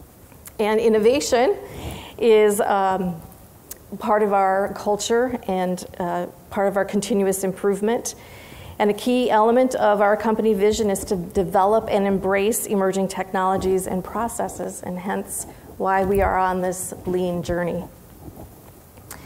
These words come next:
We're very proud of m-, the multiple awards that Turner has won. Um, not only are they construction-based, but also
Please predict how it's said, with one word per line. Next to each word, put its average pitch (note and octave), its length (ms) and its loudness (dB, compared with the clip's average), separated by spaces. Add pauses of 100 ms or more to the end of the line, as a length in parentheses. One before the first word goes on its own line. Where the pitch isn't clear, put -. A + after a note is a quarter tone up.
(240)
We're G3+ 120 2
very G#3 280 2
proud G#3 500 2
of G#3 140 2
m-, G3 300 -4
the F#3+ 100 2
multiple G3+ 520 0
awards F#3 500 0
that G3 140 -4
Turner F#3+ 360 -4
has F#3 440 -2
won. F#3 480 -2 (420)
Um, F#3 320 -2
not G3+ 240 4
only G#3 680 2
are G3+ 240 0
they F#3+ 180 0
construction-based, G3 1000 -2
but F#3 100 0
also F#3 720 0